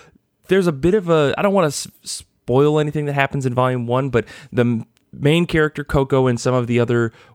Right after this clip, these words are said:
witches in training find themselves in a very precarious situation inside of a maze,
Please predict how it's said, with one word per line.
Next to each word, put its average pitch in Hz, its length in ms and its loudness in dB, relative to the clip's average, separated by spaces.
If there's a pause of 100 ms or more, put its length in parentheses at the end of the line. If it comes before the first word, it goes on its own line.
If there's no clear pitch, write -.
witches 123 540 0
in 113 280 -2
training 101 560 0 (200)
find 143 320 -2
themselves 131 400 0
in 127 60 2
a - 20 0
very 147 200 2
precarious 135 580 0
situation 104 640 0
inside 104 280 0
of 101 80 -6
a 104 40 -4
maze, 101 540 -6